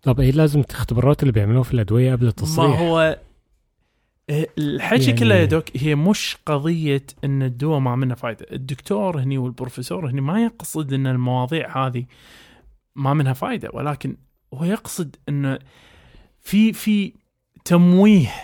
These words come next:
Speaker 1: توضيح
Speaker 2: ل-
Speaker 1: أكتر للمرضى على طبيعة
Speaker 2: مش،
Speaker 1: الدواء.
Speaker 2: مش بالضرورة حتى هذا. ال-، ال-، في تمويه حق الناس. تعرف استخدام مصطلحات مؤثر.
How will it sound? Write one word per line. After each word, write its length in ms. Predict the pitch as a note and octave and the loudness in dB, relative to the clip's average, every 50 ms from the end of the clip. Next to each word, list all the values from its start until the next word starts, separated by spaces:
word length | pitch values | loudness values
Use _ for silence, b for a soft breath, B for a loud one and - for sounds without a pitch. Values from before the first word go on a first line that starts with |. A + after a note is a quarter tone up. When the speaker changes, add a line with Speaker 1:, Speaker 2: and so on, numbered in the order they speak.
| B B B - | B B B -4
Speaker 1:
توضيح 540 | - B2+ B2 A#2+ A#2 C#3 D3 C#3+ D#3+ - - | -2 -2 -2 0 2 2 2 2 0 -2 -4
Speaker 2:
ل- 40 | - - | -2 -2
Speaker 1:
أكتر 360 | D#3 C#3+ - - - C3+ B2 | -2 -2 -2 -4 -6 -6 -4
للمرضى 640 | A#2 A#2+ A#2 A#2 A#2 A#2+ B2+ C3+ C#3+ C#3 C3 B2+ C3+ | -4 -4 -4 -2 -2 -2 -2 -2 -4 -4 -4 -4 -4
على 360 | C3 B2+ B2 B2 B2 B2+ A#2+ | -4 -2 -4 -4 -4 -6 -6
طبيعة 400 | - B2 A2+ A2 B2+ C3 C3+ B2+ - - - | -6 -6 -4 -4 -2 -4 -4 -6 -10 -4 2
Speaker 2:
مش، 280 | F3+ F#3+ B3+ C4+ - | 4 6 6 6 4
Speaker 1:
الدواء. 300 | A#2 A#2 A2 G2 G2+ F#2+ G2+ | 2 0 -2 -2 -2 -2 2
Speaker 2:
مش 280 | F#3 G#3+ C#4+ C#4 - G3+ | 4 4 4 2 2 0
بالضرورة 600 | F3+ F#3+ E3 D3+ D#3 E3+ F#3 A3 C#4+ D4+ B3 E3+ | 0 0 0 0 0 0 2 2 0 0 -2 -4
حتى 320 | - - D3 C3 - C#3+ | -4 -6 -8 -8 -6 -8
هذا. 400 | B2 A#2+ - C3 B2 A#2+ - - | -8 -6 -6 -8 -8 -8 -8 -6
ال-، 240 | C#3 D3 D3 D3 - | -6 -6 -6 -6 -6
ال-، 240 | - D#3+ D#3 D3+ - - | -6 -4 -4 -6 -8 -12
في 180 | - - G#3 G#3 | -6 -4 -4 -4
تمويه 680 | - - F#3 F3 E3+ E3 D#3+ D#3+ E3 F#3 G#3+ A3 G3 | 0 0 0 2 2 2 0 2 2 4 4 4 2
حق 200 | D3+ - - C#3+ C3 C3+ | 2 -2 -6 -8 -6 -6
الناس. 460 | C3 C#3+ D3 C#3 D3 D3+ - - - _ _ _ _ _ _ _ _ _ _ _ _ _ - - | -4 -4 -4 -4 -6 -6 -10 -14 -18 _ _ _ _ _ _ _ _ _ _ _ _ _ -10 -4
تعرف 260 | - A3+ D4+ - - | -2 -2 -2 -2 -6
استخدام 580 | - - - - - F#3 D#3+ D#3+ G#3+ A#3 A#3+ F3+ | -8 -8 -8 -4 -4 -2 0 0 0 2 0 0
مصطلحات 560 | D3+ - - C#3 C3+ - - - C#3+ - - | -2 -4 -4 -4 -4 -4 -4 -6 -6 -6 -8
مؤثر. 400 | - C3+ - - - - - | -10 -10 -12 -14 -18 -20 -20